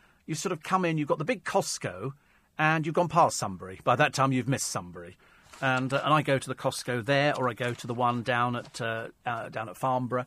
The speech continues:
And there's nothing actually in. There's a big Kentucky Fried Chicken and there's a big Marks and Spencer's, but that's about it. It's got tower blocks down there.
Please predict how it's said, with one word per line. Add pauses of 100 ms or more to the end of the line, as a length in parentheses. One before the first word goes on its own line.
(400)
And
there's
nothing
actually
in. (580)
There's
a
big
Kentucky
Fried
Chicken
and
there's
a
big
Marks
and
Spencer's,
but
that's
about
it.
It's
got
tower
blocks
down
there.